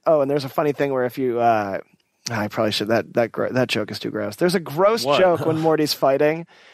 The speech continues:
Speaker 1: that he's, <laughs> he's shooting D N A ropes out of a gun and it untangles D N A, but we don't call them, it, they're called D N A ropes in the script,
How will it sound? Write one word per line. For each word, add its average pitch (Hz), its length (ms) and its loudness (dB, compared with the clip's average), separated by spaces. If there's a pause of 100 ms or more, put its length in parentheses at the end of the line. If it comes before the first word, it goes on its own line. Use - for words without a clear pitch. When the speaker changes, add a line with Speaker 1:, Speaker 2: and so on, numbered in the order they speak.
(180)
Speaker 1:
that 151 120 -2
he's, 170 280 4 (500)
<laughs> - 480 -6
he's 196 240 -2
shooting 226 680 2 (640)
D 175 220 2
N 208 160 4
A 175 160 2
ropes 165 640 2
out 151 140 2
of 151 80 -2
a 139 80 0
gun 147 440 0 (140)
and 156 100 -2
it 143 180 -2
untangles 180 520 0
D 160 140 4
N 151 80 2
A, 156 220 2
but 165 140 -2
we 185 80 0
don't 220 220 -2
call 180 260 4
them, 180 260 -2
it, - 220 -4
they're 165 140 2
called 202 420 -2
D 151 160 4
N 147 120 0
A 143 140 4
ropes 151 380 0
in 135 220 -6
the 123 240 -2
script, 143 500 -2